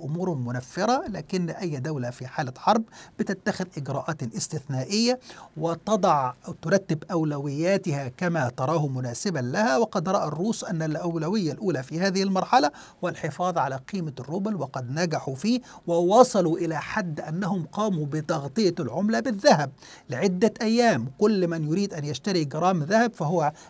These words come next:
عند سعر ثابت خمسة آلاف، آه، روبل، ثم سرعان ما تراجعوا عن هذا القرار. السبب الثاني في الحفاظ على الروبل عند مستواه وارتفاع قيمته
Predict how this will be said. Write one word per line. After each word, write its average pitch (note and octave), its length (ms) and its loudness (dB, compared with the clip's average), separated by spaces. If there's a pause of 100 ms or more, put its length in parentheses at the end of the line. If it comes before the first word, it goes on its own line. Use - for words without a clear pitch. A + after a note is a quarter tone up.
عند F3+ 280 2
سعر D#3 420 0
ثابت A3 500 4 (320)
خمسة G3+ 440 2 (100)
آلاف، F3+ 540 -2 (380)
آه، E3 180 4
روبل، B3 380 8
ثم A3 300 4
سرعان E3+ 480 2
ما E3+ 160 0
تراجعوا D3 540 0
عن F#2+ 120 -6
هذا C3+ 360 -4
القرار. G#3+ 560 8 (640)
السبب G3+ 800 6
الثاني D#3 840 4
في E3 420 -2
الحفاظ D#3+ 720 0
على D3 360 -2
الروبل D3+ 520 2
عند C#3+ 360 0
مستواه C#3+ 800 -2
وارتفاع C#3 1600 0 (260)
قيمته A3+ 580 6